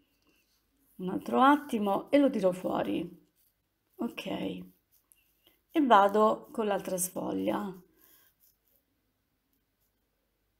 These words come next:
Guardate che bolle adesso che stanno uscendo, bellissima.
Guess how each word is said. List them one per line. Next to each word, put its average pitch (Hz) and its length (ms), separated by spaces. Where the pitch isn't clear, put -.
Guardate 190 480
che 208 120
bolle 214 380
adesso 190 440
che 185 100
stanno 196 260
uscendo, 185 560
bellissima. 196 840